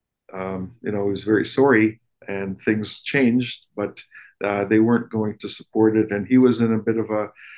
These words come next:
a challenging position as well. So, um, I thought, well, we could still have an event.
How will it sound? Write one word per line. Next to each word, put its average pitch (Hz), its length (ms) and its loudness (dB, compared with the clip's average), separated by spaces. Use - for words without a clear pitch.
a 104 540 -10
challenging 127 560 4
position 123 440 2
as 101 160 -4
well. 120 380 0
So, 113 580 0
um, 110 420 -4
I 110 120 -6
thought, - 300 0
well, 120 200 2
we 120 140 0
could 120 180 -8
still - 260 -12
have 101 180 -4
an 95 100 -6
event. 120 400 0